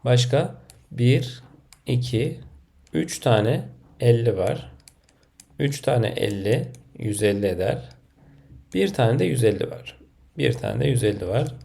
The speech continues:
Bunların hepsini topladığımızda ise dokuz yüz santimetre oluyor. Bize metre cinsinden sorduğu için iki tane sıfırı siliyoruz ve dokuz metre buluyoruz cevabımızı. Cevabımız C şıkkı.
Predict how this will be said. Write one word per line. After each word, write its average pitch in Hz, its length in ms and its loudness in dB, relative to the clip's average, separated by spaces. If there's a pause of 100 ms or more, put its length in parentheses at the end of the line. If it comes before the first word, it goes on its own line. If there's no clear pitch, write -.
(100)
Bunların 139 280 0
hepsini - 420 0
topladığımızda 98 760 0
ise 147 340 2 (460)
dokuz 120 380 2
yüz 156 180 -2
santimetre - 640 -4
oluyor. - 260 -4 (1160)
Bize 127 480 4 (340)
metre 127 420 4
cinsinden 95 500 -4
sorduğu 95 340 -2
için - 240 -10
iki - 240 -8
tane 110 260 2
sıfırı 92 400 -4
siliyoruz 117 680 0 (460)
ve 127 300 4 (420)
dokuz 123 400 2
metre 98 400 -2
buluyoruz 110 520 0
cevabımızı. 101 920 0 (340)
Cevabımız 120 680 0
C 98 160 0
şıkkı. - 400 -6